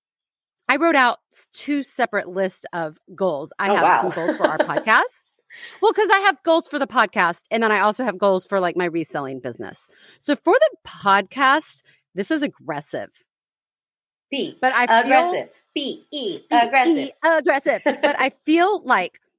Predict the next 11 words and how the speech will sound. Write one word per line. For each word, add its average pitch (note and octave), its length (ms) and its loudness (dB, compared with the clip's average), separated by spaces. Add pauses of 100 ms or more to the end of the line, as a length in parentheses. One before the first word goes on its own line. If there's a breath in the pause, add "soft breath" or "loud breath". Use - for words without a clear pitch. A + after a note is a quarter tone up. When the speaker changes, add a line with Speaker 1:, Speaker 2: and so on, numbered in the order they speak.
(120)
Speaker 1:
with G3 220 -16
the, G#3 220 -6
the, F#3+ 340 -4
the G3 200 -8
changes B3+ 500 -2
we're D#4 80 2
making C4+ 320 0
in C4+ 100 0
our C4+ 100 0
format, F3 480 0
with F#3 220 -8